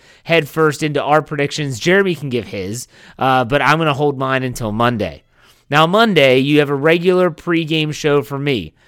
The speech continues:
Might be a little bit longer because, again, Jeremy's gonna be joining me on Friday. So we'll talk about keys to victory.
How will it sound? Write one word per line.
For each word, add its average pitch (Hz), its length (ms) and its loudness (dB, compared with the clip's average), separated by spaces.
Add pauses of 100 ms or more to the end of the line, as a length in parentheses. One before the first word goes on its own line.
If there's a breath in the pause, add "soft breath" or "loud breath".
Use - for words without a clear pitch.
(140)
Might 120 160 -4
be 170 80 0
a 190 40 4
little 208 160 2
bit 208 120 0
longer 196 460 2
because, 139 340 -4
again, 139 240 2
Jeremy's 143 420 0
gonna 147 140 -2
be 135 80 -2
joining 139 240 -2
me 135 40 -2
on 123 140 -4
Friday. 120 600 -2 (280 soft breath)
So 151 300 2
we'll 151 160 2
talk 156 260 0
about 135 240 -4
keys 139 300 -4
to 120 80 -6
victory. 160 640 -2